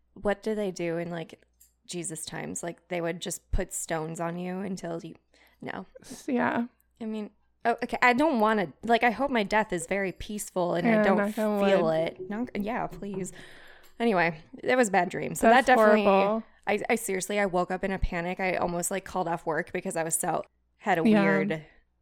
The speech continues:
Speaker 2: Yeah.
Speaker 1: anyway, I woke up in a cold sweat and I was like,
Speaker 2: Oh my gosh, that's so scary.
Speaker 1: So, yeah, anyway. So that
Speaker 2: Wow.
Speaker 1: kept me up. I didn't like that.
Speaker 2: <laughs> Oh my God.
Speaker 1: But
Speaker 2: Well,
Speaker 1: no,
Speaker 2: I'm
Speaker 1: I will
Speaker 2: sorry
Speaker 1: never play
Speaker 2: you had
Speaker 1: rock,
Speaker 2: to
Speaker 1: paper,
Speaker 2: experience
Speaker 1: scissors
Speaker 2: that.
Speaker 1: again.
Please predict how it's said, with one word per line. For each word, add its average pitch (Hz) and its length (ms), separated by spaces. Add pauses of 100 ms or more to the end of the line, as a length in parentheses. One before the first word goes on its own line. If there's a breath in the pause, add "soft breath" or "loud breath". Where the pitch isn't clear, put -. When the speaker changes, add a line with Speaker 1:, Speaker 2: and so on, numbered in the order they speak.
(160)
Speaker 2:
Yeah. 285 220
Speaker 1:
anyway, 151 360
I 190 100
woke 190 180
up 175 100
in 160 60
a 160 80
cold 151 240
sweat 135 340
and 147 120
I 127 40
was 143 160
like, 151 220 (340 loud breath)
Speaker 2:
Oh 240 200
my 214 160
gosh, 214 420
that's 233 200
so 226 140
scary. - 520 (240)
Speaker 1:
So, 165 260 (640)
yeah, - 140 (200)
anyway. 180 340 (280)
So - 120
that 226 160
Speaker 2:
Wow. 214 60
Speaker 1:
kept 226 200
me 151 120
up. 160 260
I 220 80
didn't 247 220
like - 280
that. 185 440
Speaker 2:
<laughs> - 380
Oh 277 140
my 233 180
God. 233 500 (400)
Speaker 1:
But - 160 (220)
Speaker 2:
Well, 226 120
Speaker 1:
no, 220 160
Speaker 2:
I'm 226 120
Speaker 1:
I 214 100
will 196 80
Speaker 2:
sorry 226 140
Speaker 1:
never 220 160
play 233 180
Speaker 2:
you 233 40
had 226 100
Speaker 1:
rock, 220 100
Speaker 2:
to 226 80
Speaker 1:
paper, 214 200
Speaker 2:
experience 220 260
Speaker 1:
scissors 226 180
Speaker 2:
that. 226 60
Speaker 1:
again. 190 400